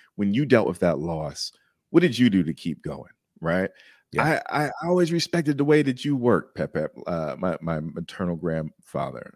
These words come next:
Speaker 1: Uh, how did you, how did you keep pushing even though you went through so much? And hearing that from those older folks in our lives is critically important.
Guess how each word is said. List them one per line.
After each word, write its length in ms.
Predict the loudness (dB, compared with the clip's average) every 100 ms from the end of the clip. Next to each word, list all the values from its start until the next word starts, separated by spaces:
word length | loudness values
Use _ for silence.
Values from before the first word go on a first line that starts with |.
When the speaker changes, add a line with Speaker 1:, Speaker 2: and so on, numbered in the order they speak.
| -14
Speaker 1:
Uh, 100 | -14 -14 -18
how 180 | -2 2
did 200 | 2 4
you, 200 | 4 4
how 140 | 0
did 140 | -2 -2
you 100 | -4
keep 280 | -4 -10 0
pushing 340 | 0 2 0
even 160 | 0 0
though 80 | -2
you 160 | -4
went 220 | -6 -8
through 140 | -10 -8
so 180 | -6 -6
much? 360 | -8 -12 -16 _ _ _ _
And 120 | -4 -4
hearing 520 | -2 2 4 4 4
that 300 | 0 -4 -6
from 200 | -2 0
those 280 | 2 0 -4 0
older 280 | 4 6 4
folks 420 | 4 2 2 0
in 80 | -2
our 140 | 0
lives 420 | 0 -2 -2 -2
is 160 | -4 -6 _
critically 440 | _ -4 -2 0 0
important. 520 | -2 -4 -4 -4